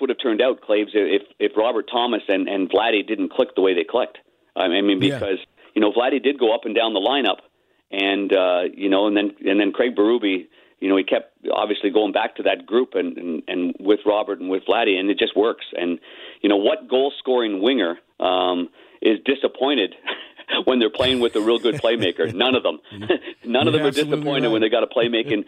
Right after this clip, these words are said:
Speaker 2: <laughs>
Speaker 1: centerman like Robert Thomas. So I, I'm glad
Speaker 2: Yeah.
Speaker 1: that all worked out, because with Buchnevich on the left, he's also an unbelievable passer and a playmaker and, and a big body. And I can't wait to see, I can't wait to see Buchnevich in his first playoff series with the Saint Louis Blues.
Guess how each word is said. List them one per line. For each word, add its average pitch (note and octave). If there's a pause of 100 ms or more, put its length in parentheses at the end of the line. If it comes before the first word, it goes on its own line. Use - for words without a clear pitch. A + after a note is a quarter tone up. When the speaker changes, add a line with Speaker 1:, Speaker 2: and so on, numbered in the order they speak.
(100)
Speaker 2:
<laughs> -
Speaker 1:
centerman A2
like G2
Robert G#2
Thomas. G2
So F2+
I, F#2 (120)
I'm G2+
glad A2+
Speaker 2:
Yeah. C#3 (120)
Speaker 1:
that F#2
all A2+
worked G#2+
out, G#2
because G2 (380)
with A#2
Buchnevich B2+
on A2
the G2
left, G#2+
he's A2
also G#2+
an F2+
unbelievable G#2
passer G2+
and F#2+
a G2+
playmaker G2+
and, F2+ (400)
and F#2+
a F2
big A2+
body. G#2
And F#2+
I G#2
can't B2+
wait A#2+
to A2+ (100)
see, A2+ (320)
I -
can't E3+
wait D#3
to A#2+ (100)
see C3+
Buchnevich A2
in F#2+
his F#2
first A2+
playoff G#2+
series G2+
with F#2+
the F2+
Saint F#2+
Louis F2+
Blues. D#2+